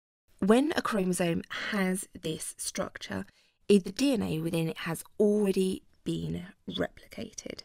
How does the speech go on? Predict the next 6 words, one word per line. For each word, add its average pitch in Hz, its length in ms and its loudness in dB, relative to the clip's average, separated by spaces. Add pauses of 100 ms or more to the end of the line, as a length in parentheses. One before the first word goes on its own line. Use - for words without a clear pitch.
(1500)
This 285 200 2
structure, - 500 0
this - 380 -2
type 208 340 0
of 190 80 -6
structure, - 600 -6